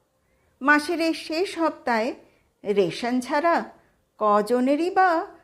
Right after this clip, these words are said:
গত্যন্তর আছে? ঘড়ি আর ভিড়ের দিকে তাকালে ভরসা কমে আসে।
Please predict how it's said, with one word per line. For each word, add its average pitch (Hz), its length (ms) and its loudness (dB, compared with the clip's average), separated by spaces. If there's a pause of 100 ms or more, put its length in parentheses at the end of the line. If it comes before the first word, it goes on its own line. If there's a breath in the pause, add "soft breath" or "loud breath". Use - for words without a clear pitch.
(160)
গত্যন্তর 330 680 -2
আছে? 226 580 -2 (840)
ঘড়ি 294 560 4
আর 262 120 4
ভিড়ের 233 480 -2
দিকে 262 260 -8
তাকালে 240 500 -4
ভরসা 220 500 -2
কমে 226 380 -2
আসে। 165 380 -10